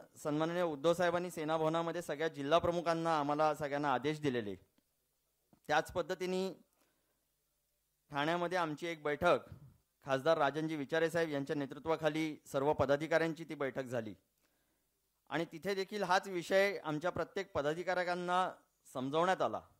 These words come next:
आणि आज ते सगळ्या ठिकाणी जाऊन ते व्हर्डिक्ट खऱ्या अर्थाने काय आहे, त्याच्यामधले मुद्दे काय आहेत आणि सुप्रीम कोर्टाने काय सांगितलंय हे समजवण्याचं काम आम्ही करतोय. आणि त्याचबरोबर उद्धव साहेबांचे आदेश घेऊन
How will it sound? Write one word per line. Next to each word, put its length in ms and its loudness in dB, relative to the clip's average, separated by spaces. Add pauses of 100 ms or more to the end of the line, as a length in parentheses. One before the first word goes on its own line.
(480)
आणि 140 0
आज 320 2
ते 100 -2
सगळ्या 320 -2
ठिकाणी 420 0
जाऊन 460 2 (680)
ते 60 0
व्हर्डिक्ट 460 0
खऱ्या 300 8
अर्थाने 400 2
काय 280 6
आहे, 380 4
त्याच्यामधले 520 -4
मुद्दे 320 -2
काय 220 4
आहेत 120 -2 (680)
आणि 160 -2
सुप्रीम 400 -4
कोर्टाने 320 -2
काय 240 2
सांगितलंय 560 0
हे 200 -6
समजवण्याचं 540 -4
काम 260 0
आम्ही 160 2
करतोय. 420 2 (220)
आणि 240 0
त्याचबरोबर 580 2
उद्धव 380 -2
साहेबांचे 460 -2
आदेश 400 0
घेऊन 300 2